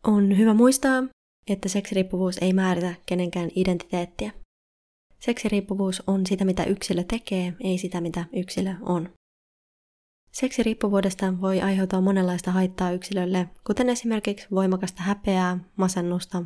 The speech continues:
ahdistusta, taloudellisia haasteita, ongelmia ihmissuhteissa, ongelmia työpaikalla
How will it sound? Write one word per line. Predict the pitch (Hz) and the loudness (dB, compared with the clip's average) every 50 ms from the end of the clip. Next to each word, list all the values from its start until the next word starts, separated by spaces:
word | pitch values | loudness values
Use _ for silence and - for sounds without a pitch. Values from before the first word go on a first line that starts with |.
| 180 - | -6 -2
ahdistusta, | - 190 180 170 185 170 - - - 180 - - - 175 165 _ _ _ _ _ _ _ - | 0 0 2 2 0 -4 -4 -4 -6 -6 -4 -2 -2 -4 -4 _ _ _ _ _ _ _ 0
taloudellisia | - 214 214 202 196 185 190 190 185 185 185 190 185 | 2 4 4 4 4 4 4 4 4 4 2 0 -2
haasteita, | 160 170 190 180 180 175 - - 175 170 170 180 175 175 170 - - 302 - | 0 0 0 0 0 -2 -4 -4 -4 -2 -2 -2 -4 -4 -6 -12 -12 -6 0
ongelmia | 202 208 202 190 180 180 170 165 - | 2 2 4 4 2 2 0 0 0
ihmissuhteissa, | 202 226 220 214 202 190 - - 170 - - - 185 180 - - 185 180 170 - - - | 0 0 2 2 0 0 0 0 -2 -2 -2 -2 -2 -2 -2 -2 -4 -4 -4 -6 -4 -2
ongelmia | 185 185 180 170 170 170 | 0 0 2 0 -2 -4
työpaikalla | 170 - - 233 220 208 208 - 190 185 185 185 185 180 180 185 | -4 0 2 4 4 4 2 2 0 0 2 0 0 0 0 -2